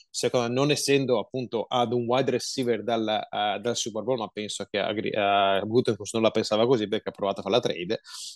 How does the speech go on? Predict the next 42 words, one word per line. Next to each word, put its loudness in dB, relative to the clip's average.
A -6
quel -2
punto 2
là 6
si -2
cerca -4
di, -4
di -2
fare -2
quello -4
che -8
un -6
po' 6
hanno 6
fatto -2
i, 0
diciamo, -6
i, 2
i 2
Bears, 4
che -8
hanno -6
dato -4
via 0
Quinn, 2
hanno -2
dato -8
via, 0
eh, 0
Roquan 0
Smith -2
e 4
hanno -2
praticamente, 0
ehm, -4
hanno 2
asset 2
per 2
il 0
futuro, 2
perché -6
hanno -4